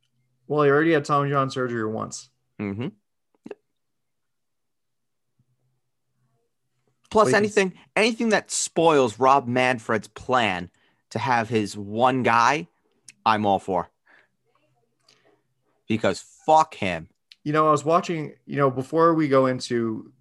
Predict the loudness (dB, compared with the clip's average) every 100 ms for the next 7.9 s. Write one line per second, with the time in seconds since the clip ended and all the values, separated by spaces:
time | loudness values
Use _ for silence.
0 | _ -10 -4 -4 -4 -4 -4 -6 -14 -4
1 | 0 0 2 2 2 -2 0 0 0 -2
2 | -2 -2 -4 -8 _ _ _ _ _ _
3 | _ _ -2 0 0 -2 -4 0 4 4
4 | 4 0 -6 -6 -4 -4 -2 0 2 2
5 | 2 -2 -4 -2 2 2 0 -2 -2 -4
6 | -8 -8 -8 -8 -8 -10 -12 -16 _ _
7 | _ _ _ _ _ _ _ _ -16